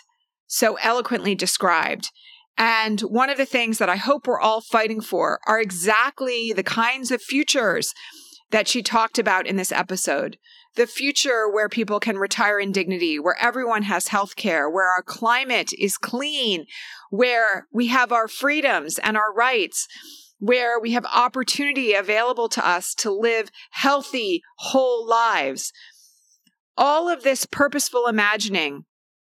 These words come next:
all of this time spent focused on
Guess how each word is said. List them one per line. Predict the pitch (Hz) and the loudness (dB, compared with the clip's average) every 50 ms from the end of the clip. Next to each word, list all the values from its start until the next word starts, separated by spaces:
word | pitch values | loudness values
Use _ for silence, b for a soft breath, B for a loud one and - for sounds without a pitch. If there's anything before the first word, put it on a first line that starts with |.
| _ _ _ _ _ _ _ _ _ _ _ _ _ - | _ _ _ _ _ _ _ _ _ _ _ _ _ 0
all | 208 233 262 277 | 2 2 4 2
of | 294 285 220 | 0 0 -2
this | 254 247 - | -4 -4 -4
time | - - - 240 233 233 226 | -4 -2 0 0 0 0 -2
spent | - - - 240 226 214 196 | -4 -2 0 0 0 0 -2
focused | - - - 262 262 262 - 269 240 - - - - | -6 -2 0 2 2 2 0 -2 -2 -2 -4 -2 0
on | 202 190 175 170 170 160 156 156 156 - | 2 2 2 2 2 2 0 -2 -6 -12